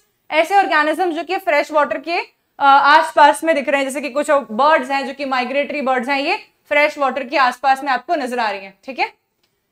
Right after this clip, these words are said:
इसके अलावा आपको क्या दिख रहा है? आप देख पा रहे हैं कि यहाँ पर कुछ ऑर्गेनिजम्स ऐसे भी हैं जो कि डेजर्ट एरियाज में रहते हैं, जहां पर बहुत सूखा है, अत्यधिक सूखे में भी आसानी से सर्वाइव कर पा रहे हैं। And कुछ ऐसे ऑर्गेनिजम्स जो कि आपको नजर नहीं आ रहे हैं,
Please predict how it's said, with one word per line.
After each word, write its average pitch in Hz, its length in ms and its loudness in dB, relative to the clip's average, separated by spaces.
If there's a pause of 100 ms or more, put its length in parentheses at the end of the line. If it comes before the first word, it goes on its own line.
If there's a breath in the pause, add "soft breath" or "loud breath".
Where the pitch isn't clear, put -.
(120)
इसके 330 280 -2
अलावा 466 380 6
आपको 403 220 0
क्या 311 160 2
दिख 247 160 -2
रहा 196 100 -2
है? 185 160 -12
आप 285 160 4
देख 269 300 -2
पा 269 120 4
रहे 277 120 0
हैं 294 80 -4
कि 311 80 -8
यहाँ 302 200 0
पर 302 140 -2
कुछ 311 180 -6
ऑर्गेनिजम्स 269 580 -2
ऐसे 277 300 -4
भी 320 140 -6
हैं 320 320 -4 (240)
जो 294 180 0
कि 349 200 -4
डेजर्ट 262 680 0
एरियाज 302 380 -2
में 285 120 -4
रहते 277 240 -4
हैं, 349 120 -2
जहां 277 200 0
पर 370 140 -2
बहुत 339 320 2
सूखा 311 280 -2
है, 285 240 0 (300)
अत्यधिक 381 500 0
सूखे 339 340 -4
में 381 140 -2
भी 392 80 -2
आसानी 339 460 2
से 453 100 -2
सर्वाइव 320 440 2
कर 370 120 0
पा 269 180 2
रहे 170 40 -2
हैं। - 160 -14 (400)
And 381 300 0
कुछ 427 180 -2
ऐसे 370 280 0
ऑर्गेनिजम्स 339 680 2
जो - 100 -4
कि 370 100 -4
आपको 339 280 2
नजर 294 420 2
नहीं 339 300 0
आ 320 160 2
रहे 269 120 2
हैं, 262 320 -4